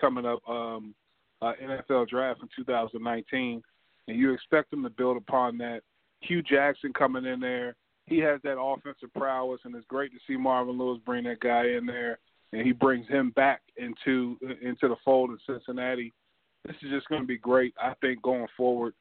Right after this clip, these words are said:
So I, I'm really happy for Cleveland. I'm really happy for, uh, Hugh Jackson, and he, he landed on his feet also. So we'll definitely keep our eyes on that, on that division. It, but,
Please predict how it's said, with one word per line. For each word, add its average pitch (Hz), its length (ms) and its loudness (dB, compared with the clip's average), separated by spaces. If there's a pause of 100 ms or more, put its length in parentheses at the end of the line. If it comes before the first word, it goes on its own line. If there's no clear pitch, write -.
(460)
So 123 260 6
I, 139 120 0 (100)
I'm 131 240 -4
really 151 280 2
happy 139 480 2
for 120 100 -18
Cleveland. 123 520 -8
I'm 117 140 -8
really 127 240 -4
happy 120 440 -6
for, 113 600 2
uh, - 100 -4
Hugh 127 160 0
Jackson, 120 560 -4
and 113 80 -6
he, 123 260 -2
he 127 160 0
landed 123 320 4
on 117 160 2
his 110 160 -8
feet 113 200 0
also. 117 540 4 (460)
So 123 300 6 (640)
we'll 139 240 0
definitely 151 380 0
keep - 240 -8
our 131 180 2
eyes 131 320 -4
on 123 160 -14
that, 120 200 -14
on 123 140 -16
that 123 180 -16
division. 113 400 -6 (180)
It, 117 140 -8 (100)
but, 120 140 -6